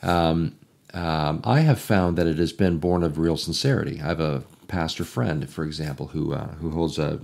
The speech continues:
pretty solidly, and he's researched a lot, and he's landed on Acts chapter nine as what he believes to be the, um, the, the point where the church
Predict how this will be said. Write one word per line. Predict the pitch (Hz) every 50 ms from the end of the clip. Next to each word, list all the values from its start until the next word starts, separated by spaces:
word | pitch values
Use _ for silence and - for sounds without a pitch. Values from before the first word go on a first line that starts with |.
| - - -
pretty | - 131 143 160
solidly, | - - 104 104 110 110 123 143
and | 135 101
he's | 80 71 -
researched | 76 98 107 104 - 107 104 101 - -
a | 95
lot, | 85 80 85 92 104
and | 101
he's | 92 73 78
landed | 82 87 90 90 87 85 87 80 - - - - - - - - _ -
on | 82 82 80
Acts | 76 76 76 -
chapter | - - 80 78 76 - 87 85
nine | 92 117 117 92 82 76
as | 71 -
what | 82 80
he | 76 82
believes | 80 71 78 78 78 80 78 -
to | - -
be | - 73 76
the, | 71 78 76 78 76 - - - - - - - _ _ -
um, | - - 69 67 69 67 71
the, | 71 82 78 76 73
the | 71 73
point | - - - 90 78
where | 80 80
the | 71
church | 71 - - - 95 87 78